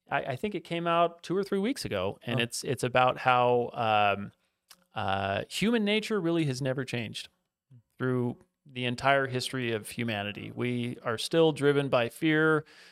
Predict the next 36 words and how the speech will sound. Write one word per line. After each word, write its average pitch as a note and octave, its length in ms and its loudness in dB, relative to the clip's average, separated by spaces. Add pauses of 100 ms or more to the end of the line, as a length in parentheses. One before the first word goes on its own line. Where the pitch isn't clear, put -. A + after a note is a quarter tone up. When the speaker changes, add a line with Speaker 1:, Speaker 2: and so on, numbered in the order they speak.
(160)
Speaker 1:
and G2+ 160 -10
pleasure C3+ 540 4
and B2 160 -2
greed, A#2 500 -4
and, G#2 540 -6 (720)
you A#2+ 100 -8
know, B2 240 -2
and A2+ 160 -4
so A2 440 0 (240)
understanding E3 640 4
that D#3+ 300 6
from C3+ 140 0
a, B2 180 2 (320)
from B2 340 4
a B2+ 100 0
very C#3 520 4 (420)
basic C#3+ 380 4
level B2+ 440 6
is A#2 460 -4
helpful C#3 540 2
in, C3 80 0
I C3 100 2
think, C3 200 -2
all C#3 140 6
of G#3+ 100 2
our A2+ 80 2
ventures. A2 560 -6 (200)
So A#2+ 140 2
that's B2 140 4
been D3+ 100 0
a C#3+ 60 2
really, D3 320 0 (100)
a C#3 80 -6
really E3 160 -4
cool A3 200 -2
one. D3+ 180 -4